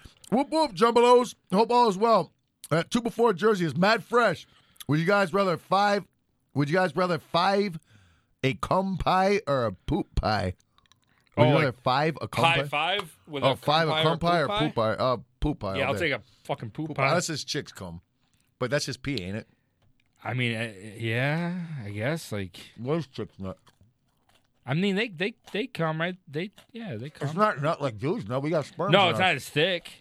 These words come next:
Speaker 2: You know what I'm saying?
Speaker 1: You don't have
Speaker 2: Sometimes
Speaker 1: sperm.
Speaker 2: it's creamy.
Speaker 1: There's gotta be, like, a lubricant, though. It's not like pee-pee.
Speaker 2: Yeah.
Speaker 1: That's like when it squirt, I think that's pee-pee,
Speaker 2: That's
Speaker 1: right?
Speaker 2: squirt. Yeah, that's squirt.
Speaker 1: Is that, is
Speaker 2: They
Speaker 1: that
Speaker 2: come,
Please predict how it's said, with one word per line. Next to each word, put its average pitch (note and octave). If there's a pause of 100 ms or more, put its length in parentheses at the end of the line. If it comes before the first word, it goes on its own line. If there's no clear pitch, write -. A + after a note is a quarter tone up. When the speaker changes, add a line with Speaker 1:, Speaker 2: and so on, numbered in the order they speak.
(400)
Speaker 2:
You C#3
know C#3+
what C#3
I'm B2+
saying? D3+
Speaker 1:
You D3
don't F#3
have F#3
Speaker 2:
Sometimes A3+
Speaker 1:
sperm. G3+
Speaker 2:
it's -
creamy. D3 (160)
Speaker 1:
There's D#3
gotta F3+
be, F#3+
like, C#3
a A2
lubricant, A#2
though. G#2+
It's B2
not E3+
like A2+
pee-pee. A2
Speaker 2:
Yeah. G#2 (340)
Speaker 1:
That's D3
like F3+
when C3+
it G#2+
squirt, D3+
I A2+
think G#2+
that's G#2
pee-pee, G2+
Speaker 2:
That's E3+
Speaker 1:
right? B2+
Speaker 2:
squirt. C3
Yeah, A2+
that's B2+
squirt. D#3+
Speaker 1:
Is D3
that, E3+
is D3
Speaker 2:
They F#3+
Speaker 1:
that D#3
Speaker 2:
come, F#3+